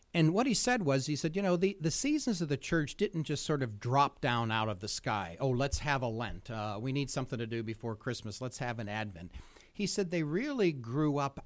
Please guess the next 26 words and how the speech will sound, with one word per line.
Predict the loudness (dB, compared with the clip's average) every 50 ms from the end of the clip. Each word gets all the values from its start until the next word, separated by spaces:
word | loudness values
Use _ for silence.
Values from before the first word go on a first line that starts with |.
| -8 -4
out | -2 -2 0 0 0 0
of | 0 -2 -2 -6 _
people's | -10 -8 -6 -6 -4 -4 -4 -4 -4 -4 -6
experiences | -6 -6 -8 -8 -4 -2 -2 0 2 2 2 2 2 0 -2 -4 -4 -4 -4 -4 -6 -8 -10 -14 -20 -20 -20 _ _ _ _ _ _ _ _ _ _ _ _ _ _ _ _ _ _ _ -14
struggling | -12 -12 0 4 4 4 6 6 4 6 4
with | 2 0 0 -2
the | -6 -4
Word | -4 -2 -4 -4 -4
of | -6 -10 -10
God, | -8 -6 -4 -4 -6 -6 -8
struggling | -10 -4 -2 -2 0 2 2 2 2
in | 2 0
their | 0 0 -2 -2
lives, | -2 -2 -4 -4 -4 -6 -8 -8 -4
asking | -2 0 0 0 0 -2 -2 -2 -2 -2
questions | -2 -2 -4 -4 -4 -4 -8 -8 -8 -10
of | -12 -10 -8
God, | -6 -4 -4 -4 -6 -6
living | -4 -2 0 0 0 0 0 -2 -2
this | -2 -4 -6 -6
faith | -6 -4 -4 -4 -4 -6 -6
day | -6 -6 -4 -4
in | -4 -4
and | -6 -6 -6 -4
day | -4 -4 -4 -4 -6
out. | -6 -8 -8 -10 -12